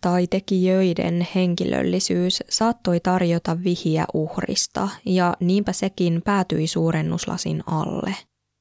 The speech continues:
Yksi olennainen henkirikoksen osa, joka saattaisi kertoa niin tekijästä kuin uhristakin, oli se ristiä muistuttava metalliteline, johon Johnin ruumis oli kiinnitetty.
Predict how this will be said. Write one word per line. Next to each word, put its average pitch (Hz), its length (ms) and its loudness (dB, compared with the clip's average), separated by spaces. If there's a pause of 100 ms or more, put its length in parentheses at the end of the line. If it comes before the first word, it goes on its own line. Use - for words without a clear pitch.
(720)
Yksi 175 360 0
olennainen 180 800 4
henkirikoksen 170 880 0
osa, 175 480 0 (100)
joka 175 440 0
saattaisi 208 600 0
kertoa 170 540 0
niin 160 320 2
tekijästä 180 720 0
kuin 165 360 0
uhristakin, 175 1000 -2 (440)
oli 180 400 4
se 180 340 2
ristiä 185 520 0
muistuttava 165 720 0
metalliteline, 170 1200 0
johon 170 460 0
Johnin 170 340 2
ruumis 160 520 0
oli 156 220 0
kiinnitetty. 185 840 -4